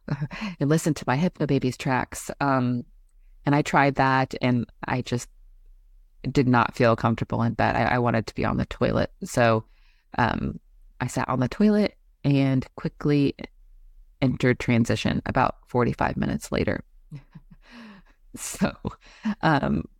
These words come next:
I was hot and sweaty. I basically stripped, I was stripped down naked,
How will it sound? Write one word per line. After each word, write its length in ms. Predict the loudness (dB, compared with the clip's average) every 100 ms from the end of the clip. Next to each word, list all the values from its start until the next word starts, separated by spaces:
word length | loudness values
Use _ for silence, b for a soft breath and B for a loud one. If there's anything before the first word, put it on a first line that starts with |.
| _ _ -4
I 540 | 0 2 2 2 0 -2 _ -4
was 400 | 0 0 -2 -12 -18 -10
hot 400 | -2 -2 0 -4 -6
and 140 | -12 -2
sweaty. 340 | 0 2 2
I 220 | 0 -2 _ _ _ -2
basically 340 | -2 0 -2
stripped, 300 | -2 -6 _ -6
I 80 |
was 180 | -4 -4 _
stripped 180 | -2 2
down 200 | 2 4
naked, 480 | 4 4 2 0 -2